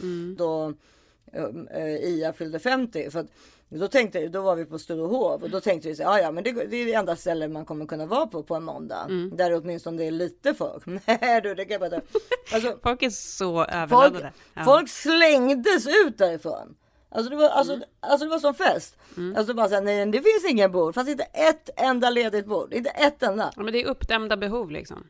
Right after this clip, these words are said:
Speaker 2: Ja, så, och, och folk kom in och bara, "Varför då? Har du inte en tvåa ens?"
Speaker 1: Mm.
Speaker 2: "Nej, inte ens förrän om tre timmar." Du vet, typ sådär.
Speaker 1: Men vet du vad det är? Det är både uppdämda behov, men det är också säsongen. Du vet ju den här säsongen när man närmar sig här också, så här, alla,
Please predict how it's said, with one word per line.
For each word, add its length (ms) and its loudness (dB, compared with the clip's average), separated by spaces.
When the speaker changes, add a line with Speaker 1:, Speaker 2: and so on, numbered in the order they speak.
Speaker 2:
Ja, 420 0
så, 100 -4
och, 160 -4
och 360 6
folk 180 0
kom 160 -2
in 260 0
och 60 -4
bara, 140 2
"Varför 220 0
då? 100 -2
Har 240 6
du 60 2
inte 140 -8
en 100 -6
tvåa 580 2
ens?" 460 0
Speaker 1:
Mm. 140 -6
Speaker 2:
"Nej, 320 2
inte 160 0
ens 240 2
förrän 260 0
om 120 -2
tre 260 2
timmar." 580 -2
Du 80 -2
vet, 100 2
typ 160 -8
sådär. 280 -2
Speaker 1:
Men 120 -8
vet 120 2
du 60 -8
vad 100 -2
det 100 4
är? 100 4
Det 120 -4
är 40 -4
både 340 -2
uppdämda 540 -2
behov, 320 -4
men 140 -4
det 80 0
är 40 -2
också 200 -12
säsongen. 580 -6
Du 80 -4
vet 220 -2
ju 60 -6
den 80 -8
här 100 -8
säsongen 400 -8
när 80 -6
man 100 -4
närmar 260 -4
sig 140 -12
här 260 -2
också, 180 -14
så 120 -10
här, 80 -4
alla, 420 -4